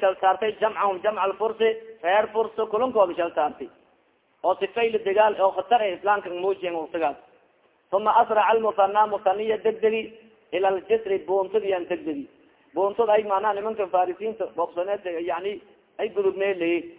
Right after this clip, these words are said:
oo dhasanka dhamaaya. Faqadaca Musanna gooyi huwa al-jasra, buuntadii aan gaaladii ku qabsaday. Farisiintii meel maraayan, meel wabigile hortii oo eh.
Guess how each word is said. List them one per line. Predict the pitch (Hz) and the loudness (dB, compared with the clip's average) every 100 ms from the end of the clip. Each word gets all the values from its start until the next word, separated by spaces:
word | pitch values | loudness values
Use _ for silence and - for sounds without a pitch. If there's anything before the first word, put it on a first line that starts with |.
| - | -6
oo | 165 | -4
dhasanka | 180 180 214 190 | -2 -4 -4 -4
dhamaaya. | 185 170 151 151 - _ _ _ _ - | -2 0 0 0 -10 _ _ _ _ 0
Faqadaca | 180 202 220 190 208 | 2 4 4 4 2
Musanna | 202 196 196 220 | 0 0 0 0
gooyi | 202 226 226 220 | 4 6 6 4
huwa | 220 | 2
al-jasra, | 196 208 214 190 | 2 0 0 0
buuntadii | 180 190 196 214 202 | 0 -2 -2 0 0
aan | 190 | 2
gaaladii | 180 180 185 | 0 0 -4
ku | 170 | -6
qabsaday. | 165 151 143 131 _ _ _ | -8 -8 -8 -12 _ _ _
Farisiintii | 170 180 175 208 196 | -2 -2 -2 -10 -10
meel | 185 170 | -10 -6
maraayan, | 170 180 190 180 | -2 -2 -2 -4
meel | 180 180 | -4 -4
wabigile | 170 170 185 | -6 -6 -4
hortii | 151 180 | -4 -6
oo | 143 | -8
eh. | 143 | -10